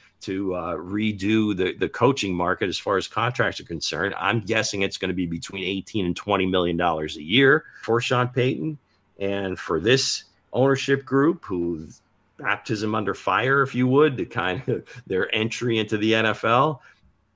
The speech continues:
if it's a check that's gonna get them out of this, they're gonna write that check, and they're gonna write a lot of big ones to Sean Payton.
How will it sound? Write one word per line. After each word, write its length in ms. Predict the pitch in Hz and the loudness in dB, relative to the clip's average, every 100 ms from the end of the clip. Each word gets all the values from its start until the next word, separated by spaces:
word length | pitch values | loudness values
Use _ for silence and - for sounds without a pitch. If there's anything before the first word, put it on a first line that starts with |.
| _ | _
if 220 | 95 - | -10 -6
it's 160 | 110 - | -4 -4
a 60 | |
check 520 | - - - 113 - _ | -4 -4 0 0 -2 _
that's 160 | - - | -10 -4
gonna 240 | 120 107 | -2 -2
get 240 | 123 123 | 2 2
them 160 | 120 107 | 2 0
out 180 | 107 143 | 2 2
of 80 | 160 | 2
this, 380 | 190 175 - - _ _ - | 0 -2 -6 -16 _ _ -4
they're 160 | 120 147 | 2 2
gonna 140 | 147 | 2
write 240 | 147 160 | 2 0
that 180 | 113 98 | 0 -2
check, 320 | - 78 65 | -4 -8 -8
and 100 | 76 | -10
they're 100 | 82 | -8
gonna 120 | 90 95 | -4 -2
write 160 | 107 | 0
a 80 | 107 | 2
lot 220 | 113 123 | 4 4
of 80 | 110 | 6
big 160 | 143 123 | 4 4
ones 200 | 120 - | 0 -2
to 80 | |
Sean 300 | 110 123 113 | -6 -2 -2
Payton. 400 | 107 143 151 - | 0 0 -2 -4